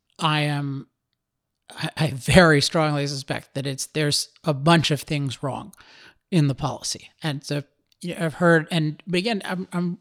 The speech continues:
focusing on questions in this episode because I don't have at all the expertise on this issue, but I, I do have,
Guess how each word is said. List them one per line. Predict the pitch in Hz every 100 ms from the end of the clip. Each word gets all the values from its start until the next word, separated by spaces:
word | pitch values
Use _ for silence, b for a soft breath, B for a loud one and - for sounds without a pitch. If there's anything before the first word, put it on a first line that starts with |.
| -
focusing | - 247 262 247 196
on | 151
questions | - - 147 - - 214 202
in | 202
this | 196 190
episode | 190 - 226 208
because | 175 165 - B B B B B B _ _
I | 165
don't | 165 240 - _ _ _ _
have | - 175 165
at | 156
all | 175 220
the | 139 151
expertise | 156 - - 147 143 190 170 156
on | 156 147
this | 139 -
issue, | - 185 - -
but | 151 143
I, | 143 143
I | 139
do | 143 160 220
have, | 165 160 147